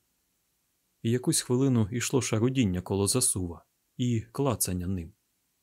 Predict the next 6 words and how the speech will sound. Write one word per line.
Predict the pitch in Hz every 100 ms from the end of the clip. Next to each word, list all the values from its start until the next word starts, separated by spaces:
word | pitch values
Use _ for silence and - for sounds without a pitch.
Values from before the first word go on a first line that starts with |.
| _ -
І | 113
нарешті | 123 139 127 - 107 95
відчинилися | 120 - 139 123 101 -
двері, | 117 113 90 87 - _ _
і | 98 95
цивільний | - 117 135 117 104